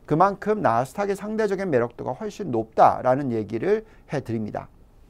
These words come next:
자, 그래서 우리가 지금 현재 포트폴리오를 좀 구성을 해보자면 변한 게 별로 없습니다. 어, 여전히 저희는 주식에 대한 비중을 더 높게 가져갑니다. 칠십, 팔십 프로 가져가고요.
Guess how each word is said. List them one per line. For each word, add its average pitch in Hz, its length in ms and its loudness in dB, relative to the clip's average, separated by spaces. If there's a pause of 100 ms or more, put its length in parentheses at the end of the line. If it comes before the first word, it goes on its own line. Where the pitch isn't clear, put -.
(280)
자, 135 160 4
그래서 233 420 8
우리가 190 260 4
지금 190 220 0
현재 233 460 4
포트폴리오를 233 580 2
좀 175 120 -2
구성을 196 440 0
해보자면 170 800 0 (120)
변한 135 300 0
게 196 100 0
별로 139 240 2
없습니다. 143 680 -4 (540)
어, 104 240 0
여전히 214 460 8
저희는 208 440 2
주식에 208 560 0
대한 185 220 4
비중을 151 560 -4
더 151 140 -4
높게 113 260 -2
가져갑니다. 117 760 -4
칠십, - 400 -4
팔십 - 360 -8
프로 147 240 2
가져가고요. 117 720 -4